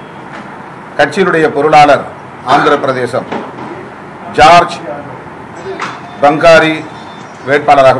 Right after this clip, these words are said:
போட்டியிடுகிறார். திருப்பதி தனி தொகுதியில் மாநில செயலாளர் டாக்டர் முருகேசன் பிரபு வேட்பாளராக போட்டியிடுகிறார். ராஜம்பேட் நாடாளுமன்ற தொகுதியில் மாநில செயலாளர்களுள் ஒருவர்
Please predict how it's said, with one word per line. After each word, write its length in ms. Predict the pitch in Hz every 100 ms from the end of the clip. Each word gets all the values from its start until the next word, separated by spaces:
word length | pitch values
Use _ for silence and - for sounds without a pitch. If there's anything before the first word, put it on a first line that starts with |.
| -
போட்டியிடுகிறார். 580 | 123 123 113 113 120 - - - - - - - - - -
திருப்பதி 440 | 175 202 202 185 180
தனி 220 | 156 180
தொகுதியில் 520 | 180 151 151 170 170 - - - - - - - - - 135
மாநில 340 | 151 190 185
செயலாளர் 540 | 170 160 151 147 143 - 117
டாக்டர் 340 | 139 143 139
முருகேசன் 540 | 131 156 180 175 165 143
பிரபு 340 | 139 135 135 101 - - - - - - - - -
வேட்பாளராக 540 | 147 147 139 131 127 -
போட்டியிடுகிறார். 580 | 123 123 113 117 120 120 - - - - - - - - - - - - 131
ராஜம்பேட் 680 | 156 185 202 135 165 - - - - - - - - -
நாடாளுமன்ற 500 | 139 165 170 160 151
தொகுதியில் 500 | 147 135 139 143 117 - - - - - -
மாநில 340 | 135 165 165 160
செயலாளர்களுள் 640 | 151 147 151 147 143 135 127
ஒருவர் 260 | 131 131